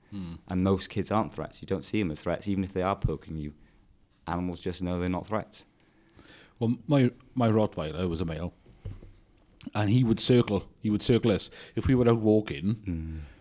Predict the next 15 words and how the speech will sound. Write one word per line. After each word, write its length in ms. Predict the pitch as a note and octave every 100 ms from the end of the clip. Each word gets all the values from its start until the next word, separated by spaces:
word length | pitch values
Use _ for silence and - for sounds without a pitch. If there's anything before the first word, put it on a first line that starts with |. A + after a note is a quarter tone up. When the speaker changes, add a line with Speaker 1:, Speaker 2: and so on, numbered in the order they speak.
| -
Speaker 2:
Mm. 60 | G2+
Speaker 1:
um, 360 | F#2+ F#2+ F#2+ F#2+
'cause 200 | - G#2
my 80 | A2+
mate 200 | B2 A#2
across 300 | - G#2 -
the 60 |
road, 280 | F2 E2+ F#2
he 80 | F#2
had, 220 | F#2 F#2
had 140 | G2 -
four 380 | - B2 G#2+
at 60 | F#2
one 180 | D#2 D#2+
point, 300 | F#2 G2+